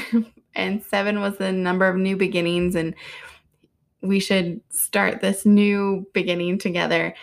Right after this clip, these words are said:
It was a beautiful speech. He finally gets down on his knee and he says, "Sarah,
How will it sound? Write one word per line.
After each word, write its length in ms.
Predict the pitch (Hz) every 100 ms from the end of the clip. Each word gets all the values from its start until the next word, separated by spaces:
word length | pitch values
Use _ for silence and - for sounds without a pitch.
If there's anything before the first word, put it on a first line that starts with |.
| - - -
It 60 |
was 120 | 285 285
a 60 |
beautiful 580 | 247 247 262 254 247 233
speech. 580 | 233 202 196 - - - - - -
He 200 | 220 220
finally 320 | 220 202 208
gets 220 | 202 202
down 220 | 185 190 180
on 160 | 185
his 180 | 190 -
knee 340 | 175 170 214 - - - - - _ -
and 80 | -
he 120 | 214
says, 280 | 214 202 214
"Sarah, 600 | - 240 254 277 302